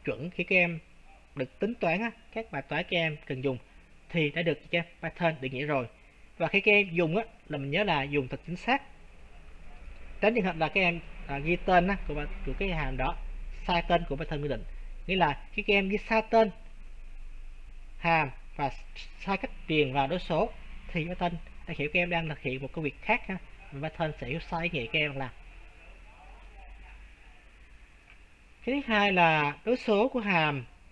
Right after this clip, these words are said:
là một hay nhiều biểu thức số học và được đặt trong ha, cặp mặt tròn, mở ngoặc và đóng ngoặc ha, sau tên hàm khi em thực hiện. Các hàm số học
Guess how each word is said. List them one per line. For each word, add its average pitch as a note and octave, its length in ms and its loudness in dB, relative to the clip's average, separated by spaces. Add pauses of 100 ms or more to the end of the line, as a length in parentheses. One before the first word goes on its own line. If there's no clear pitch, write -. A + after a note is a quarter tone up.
là D3+ 420 2
một D3 460 0 (160)
hay F3+ 220 0
nhiều D#3+ 440 6 (260)
biểu C#3+ 160 0
thức A3+ 160 -2
số A3+ 60 -14
học E3 360 -6 (640)
và D3+ 240 4
được C3+ 180 -4
đặt D3 160 0 (220)
trong F#3 200 2
ha, G3 140 -2 (200)
cặp E3 160 2 (320)
mặt D3+ 80 -16 (100)
tròn, C#3 200 4 (920)
mở D#3+ 100 -4
ngoặc G3 220 2 (400)
và D3 160 2
đóng F3+ 160 -6
ngoặc D3 140 -2 (140)
ha, D#3 100 -8 (200)
sau D#3 80 -10
tên D#3+ 100 -4
hàm C#3+ 320 -2
khi D#3+ 100 0
em D3+ 60 0
thực - 140 -16
hiện. A#2 180 0 (1900)
Các C4+ 140 0
hàm G#3+ 220 6
số B3 140 -4
học F#3 360 0